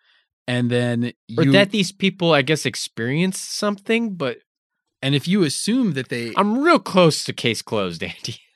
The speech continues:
Speaker 1: Whoa.
Speaker 2: I'm real close. <laughs>
Speaker 1: Wow. But you're, if, if
Speaker 2: There's
Speaker 1: they
Speaker 2: so many different tricks of the light.
Speaker 1: if they do exist, though, you think hundred percent case closed.
Speaker 2: I think
Speaker 1: They're
Speaker 2: they're
Speaker 1: not
Speaker 2: agents of,
Speaker 1: benevolent.
Speaker 2: I
Speaker 1: They're
Speaker 2: think they're
Speaker 1: evil.
Speaker 2: agents of evil, yes.
Speaker 1: All right.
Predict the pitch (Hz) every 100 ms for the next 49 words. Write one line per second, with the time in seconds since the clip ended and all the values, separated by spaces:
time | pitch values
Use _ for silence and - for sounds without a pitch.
0 | _ 110 120 370 240 107 104 - _ _
1 | - 185 147 120 101 85 - - - -
2 | - - 110 123 98 92 _ _ _ _
3 | _ - 139 135 147 139 127 139 139 -
4 | 180 226 156 147 294 262 160 170 135 -
5 | - 143 - 110 92 87 87 92 87 _
6 | _ _ 156 165 202 180 139 302 254 151
7 | 110 - 107 92 98 127 _ _ _ _
8 | _ - 139 156 147 - - - 135 123
9 | 117 - 143 101 - - 117 - - 120
10 | 101 95 - _ _ _ _ _ _ _
11 | _ _ _ - 123 127 123 143 143 117
12 | 131 113 104 98 107 101 135 113 101 104
13 | 95 85 80 80 78 73 82 - 104 113
14 | 156